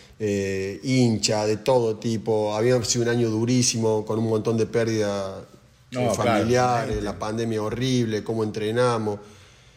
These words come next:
Speaker 1: Pero bueno, era algo, y, y aparte que, que nadie tenía fe que, salvo nosotros,
Speaker 2: Ujú.
Speaker 1: ustedes que estaban ahí, toda la, la dirigencia, los auxiliares,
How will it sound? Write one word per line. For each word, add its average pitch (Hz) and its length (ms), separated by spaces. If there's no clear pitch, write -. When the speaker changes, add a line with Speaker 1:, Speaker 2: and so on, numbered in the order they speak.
Speaker 1:
Pero 107 180
bueno, 135 280
era 123 300
algo, 117 560
y, 123 240
y 120 220
aparte 185 400
que, 104 680
que 98 120
nadie 127 200
tenía 104 280
fe 110 180
que, 95 320
salvo 127 300
nosotros, 127 560
Speaker 2:
Ujú. 147 160
Speaker 1:
ustedes 120 260
que 104 60
estaban 107 340
ahí, 113 480
toda 107 160
la, 101 120
la 95 200
dirigencia, 101 680
los 98 120
auxiliares, 101 760